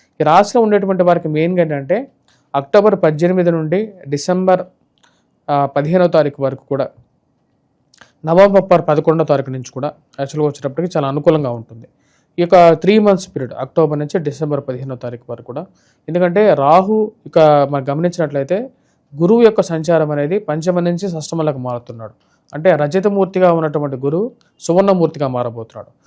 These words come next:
సువర్ణమూర్తిగా మారినటువంటి వారు గురువు నవంబర్ పదకొండవ తారీఖున వక్రంలోకి మారబోతున్నాడు.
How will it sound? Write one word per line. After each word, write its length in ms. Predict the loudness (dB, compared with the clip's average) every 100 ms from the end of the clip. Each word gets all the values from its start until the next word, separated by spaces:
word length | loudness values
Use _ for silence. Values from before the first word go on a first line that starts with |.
| _ -6
సువర్ణమూర్తిగా 640 | 0 2 2 2 0 0
మారినటువంటి 600 | 4 2 2 -4 -6 -4
వారు 180 | -4 -4
గురువు 440 | -2 -2 0 0 -4 _ _ _
నవంబర్ 340 | -2 2 2 2
పదకొండవ 360 | 2 2 0 0
తారీఖున 320 | 0 -2 -2
వక్రంలోకి 560 | -4 0 0 2 -2 -2
మారబోతున్నాడు. 540 | -8 -8 -12 -16 -18